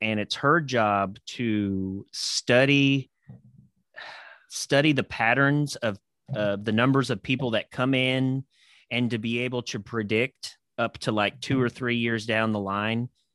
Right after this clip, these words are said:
the number of people that are gonna come on a certain day, so they know the staffing. Um, I mean, I'm a big nerd, so analytics is a big thing that I'm,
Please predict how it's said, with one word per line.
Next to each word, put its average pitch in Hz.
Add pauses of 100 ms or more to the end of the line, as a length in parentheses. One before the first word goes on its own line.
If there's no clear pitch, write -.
(140)
the 107
number 120
of 107
people 120
that 104
are 98
gonna 101
come 120
on 107
a 98
certain 113
day, 104
so 113
they 101
know 101
the 101
staffing. 143 (1160)
Um, 101 (680)
I 107
mean, 117
I'm 135
a 120
big 117
nerd, 107
so 104
analytics 113
is 104
a 95
big 101
thing 104
that 95
I'm, 95